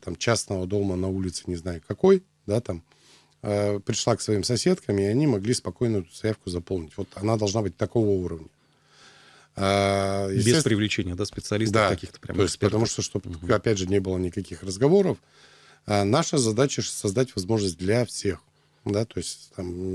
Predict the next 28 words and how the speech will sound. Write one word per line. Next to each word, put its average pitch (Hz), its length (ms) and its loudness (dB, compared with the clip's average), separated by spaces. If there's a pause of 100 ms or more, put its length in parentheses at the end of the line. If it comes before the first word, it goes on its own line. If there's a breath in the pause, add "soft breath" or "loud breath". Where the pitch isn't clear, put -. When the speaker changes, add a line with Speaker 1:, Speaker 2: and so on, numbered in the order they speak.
(100)
Speaker 1:
ну, 123 120 4
единственное, 104 500 0
что, - 160 -8
наверное, 98 360 -2
у 95 40 -2
нас 95 180 -4
остаётся - 380 -8
критерий, 104 380 -4
это - 140 -6
совершеннолетие. 95 840 -4 (600 soft breath)
Speaker 2:
Мгм. 110 320 -2 (100)
Speaker 1:
Вот, 90 260 -4
ну, 87 60 -6
хотя, 110 420 0
как 101 200 -4
бы, 95 380 -2 (640)
если 101 280 -2
сейчас, - 380 -4
э, 95 340 -4 (200)
проанализировать 98 800 0
положение, 95 680 -2 (280)
ну, 92 120 -4
нигде, 92 640 -4
как 92 200 -14
бы, 92 180 -6
я 87 140 -6
такого, 98 440 -4 (840 soft breath)
такого, 101 340 2